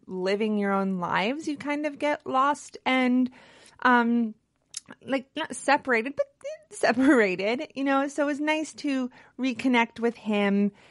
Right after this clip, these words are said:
and get to know his girlfriend, who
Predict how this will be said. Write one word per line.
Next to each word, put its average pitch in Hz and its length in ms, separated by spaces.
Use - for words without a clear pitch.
and 190 540
get 202 240
to 220 100
know 202 140
his 190 220
girlfriend, 185 800
who 185 260